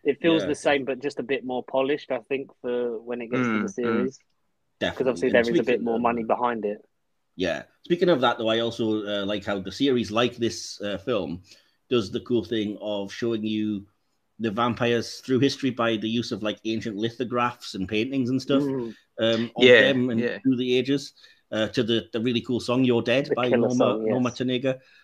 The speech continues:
Speaker 2: um, which again they use in the T V show for the credits
Speaker 3: Oh, I
Speaker 2: as
Speaker 3: see.
Speaker 2: well,
Speaker 3: I
Speaker 2: but
Speaker 3: forgot it was in this
Speaker 2: like
Speaker 3: film. I, I didn't think how, I couldn't remember how it was, his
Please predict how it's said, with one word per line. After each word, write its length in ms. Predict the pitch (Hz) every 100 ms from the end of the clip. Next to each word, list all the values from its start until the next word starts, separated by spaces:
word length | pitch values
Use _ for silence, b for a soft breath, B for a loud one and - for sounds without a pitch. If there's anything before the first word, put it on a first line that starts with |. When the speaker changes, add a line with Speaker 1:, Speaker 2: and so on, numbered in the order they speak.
| b
Speaker 2:
um, 260 | 110 110 110
which 120 | 104
again 180 | 110 110
they 60 | 101
use 200 | 110 98
in 100 | 98
the 80 |
T 180 | 95 110
V 140 | 95 92
show 200 | 110 101
for 80 | 107
the 120 | 104 -
credits 240 | 107 104
Speaker 3:
Oh, 60 | -
I 40 |
Speaker 2:
as 80 | 190
Speaker 3:
see. 80 | 196
Speaker 2:
well, 120 | 190
Speaker 3:
I 20 | 214
Speaker 2:
but 40 |
Speaker 3:
forgot 260 | 208 196 175
it 40 |
was 100 | 151
in 120 | 151 143
this 120 | 135
Speaker 2:
like 80 | -
Speaker 3:
film. 200 | 175 135
I, 220 | 160 160
I 80 | 160
didn't 340 | 165 185 151 131
think 200 | 165 143
how, 160 | 147 139
I 80 | 147
couldn't 200 | 190 139
remember 240 | 151 139
how 160 | 139 139
it 100 | -
was, 140 | 127
his 160 | 135